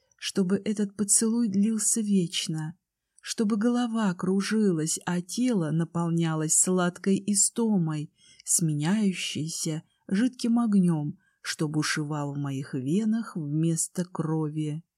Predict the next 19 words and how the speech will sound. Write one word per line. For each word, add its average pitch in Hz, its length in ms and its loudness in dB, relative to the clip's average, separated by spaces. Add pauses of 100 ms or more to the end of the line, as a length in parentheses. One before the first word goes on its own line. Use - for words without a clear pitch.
(880)
Губы 180 380 2
Кая 185 580 0 (160)
сминали 220 600 2
мои, 185 520 0 (280)
подчиняли, 202 1000 0 (180)
заставляя 214 720 0
раскрываться 214 800 0
навстречу 202 760 0
чувственному 190 720 2
вторжению. 170 880 -2 (320)
И 165 280 -4
там, 208 380 0 (400)
где 156 260 -2
соединялись 170 840 2
мои 175 260 2
бёдра, 156 600 -2 (480)
ощущалась 175 1000 -6
настойчивая 220 920 -2
пульсация. 180 1160 -2